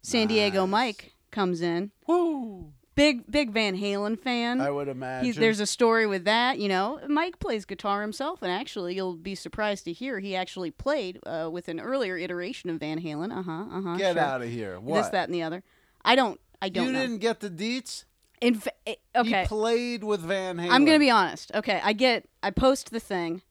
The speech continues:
Speaker 1: I get an email within a couple hours who is just like, "Hello, my name is Mike, and I'm very interested in your painting. Call me at this number." And then I just, like, go to Anthony. I'm like, "I can't do it, man. You do it. You call Mike."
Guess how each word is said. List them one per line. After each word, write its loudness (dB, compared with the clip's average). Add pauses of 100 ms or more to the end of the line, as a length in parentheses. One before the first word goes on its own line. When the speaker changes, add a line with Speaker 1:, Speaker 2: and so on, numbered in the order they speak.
(160)
Speaker 1:
I 0
get 2
an 0
email 0
within -2
a -4
couple 0
hours -4
who -4
is -4
just -10
like, -6 (320)
"Hello, 6
my 2
name 4
is 0
Mike, -2
and 0
I'm 0
very -2
interested -6
in -2
your -2
painting. -6 (240)
Call 4
me 2
at -4
this -6
number." -6 (480)
And 0
then 2
I 2
just, -6
like, -4
go 0
to -4
Anthony. -6
I'm -8
like, -12 (100)
"I -14
can't -8
do -12
it, -12
man. -12
You -8
do -8
it. -12 (500)
You 0
call 0
Mike." -10